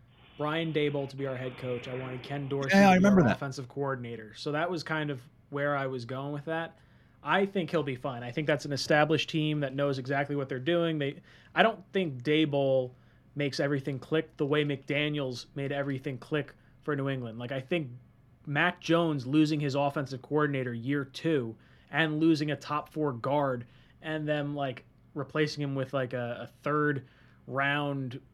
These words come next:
Speaker 1: graded Cole Strange in the first round, I think that's gonna have more of an impact than Daboll leaving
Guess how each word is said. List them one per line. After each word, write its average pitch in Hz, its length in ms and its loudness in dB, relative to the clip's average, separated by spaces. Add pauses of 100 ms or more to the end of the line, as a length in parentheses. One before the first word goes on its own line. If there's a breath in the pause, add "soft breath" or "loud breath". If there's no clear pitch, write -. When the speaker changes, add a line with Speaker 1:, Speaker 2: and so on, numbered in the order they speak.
(120)
Speaker 1:
graded 143 440 0
Cole 151 300 0
Strange 135 680 -2
in 120 80 -8
the 117 60 -10
first 135 320 -6
round, 127 420 -4 (380 soft breath)
I 147 80 2
think 156 280 0
that's 151 300 2
gonna 151 180 0
have 147 160 2
more 151 140 0
of 147 80 0
an 147 80 -2
impact 151 500 -2
than 135 360 -4
Daboll 139 680 0
leaving 127 640 -6